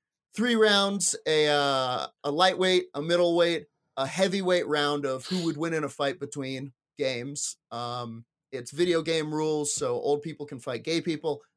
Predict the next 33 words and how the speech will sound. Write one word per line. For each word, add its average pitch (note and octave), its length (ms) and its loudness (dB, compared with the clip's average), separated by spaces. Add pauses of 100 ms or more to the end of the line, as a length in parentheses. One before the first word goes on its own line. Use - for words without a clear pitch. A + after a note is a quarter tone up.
men E3 180 -2
can E3 140 -8
fight D3 240 0
women, C3+ 380 -6 (180)
dogs D3 280 2
can C#3+ 140 -6
fight C3+ 240 -2
babies, B2+ 420 -8
whatever C3+ 360 -2
needs C#3+ 360 -2
to D3+ 80 -4
happen C3 520 -4 (280)
for C3 440 -2
a B2+ 140 -4
victory D3+ 760 -2 (540)
to D3+ 100 -6
come D#3+ 260 -2
out D#3 220 2
the C#3+ 160 2
other D3+ 220 0
end. A#2+ 400 -6 (100)
Uh, A#2+ 220 -6
the, B2+ 320 -2
the, B2+ 320 -4
the C3 100 -4
island C3+ 360 -2
craves D#3+ 340 0
victory. C#3+ 440 -2
There B2+ 120 -8
must C3+ 240 -8
be C#3+ 60 -6
a C3 60 -6
winner. A#2 360 -10